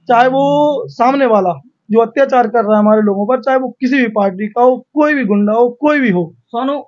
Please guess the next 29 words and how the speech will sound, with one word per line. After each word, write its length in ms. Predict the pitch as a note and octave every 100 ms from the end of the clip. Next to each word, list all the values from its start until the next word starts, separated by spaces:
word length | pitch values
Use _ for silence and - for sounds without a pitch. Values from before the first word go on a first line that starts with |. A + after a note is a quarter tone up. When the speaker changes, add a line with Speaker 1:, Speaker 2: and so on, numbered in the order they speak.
| -
Speaker 2:
अंत 220 | B3+ C4
में 140 | C4
एक 160 | C4 B3+
प्रश्न 300 | A3 A#3 A#3+
करवे 300 | A3+ G#3+ A3
जा 160 | G3 G3
रहा 100 | G#3+
है 60 |
कि 120 | G#3
आखिरकार 600 | G#3 G#3+ G#3 A3 G3+ G#3+
झांसी 640 | F3+ D#3+ F#3 G3+ - A3 F#3
जिला 320 | F3+ F#3+ G3+
के 260 | F3+ G3+ G3
युवा 460 | E3+ A#3 C4 G#3+
Speaker 1:
हम्म। 600 | A#3+ B3+ _ F3 D#3+ F3+
Speaker 2:
व 80 | A3 A#3 G#3
अन्य 200 | C#4 D4+
लोग 360 | A#3+ A3+ D#3+ - _ _ _ _ _ _ _ _ _ -
कैसे 280 | A#3+ B3 C#4+
जुड़े 280 | A#3+ B3+ C4
आपसे, 460 | B3+ B3+ B3+ B3+ B3+
आपकी 360 | G3+ G3+ A3+
पार्टी 420 | G#3+ G3+ G#3 G#3 A#3
व 100 | A3+
संगठन 440 | A3 A#3 A3 A#3+
में 160 | A#3+ A#3+
कैसे 280 | A#3 G#3+ A3
जुड़े, 340 | G#3+ A#3 B3 - _ -
और 340 | F3+ G3 G3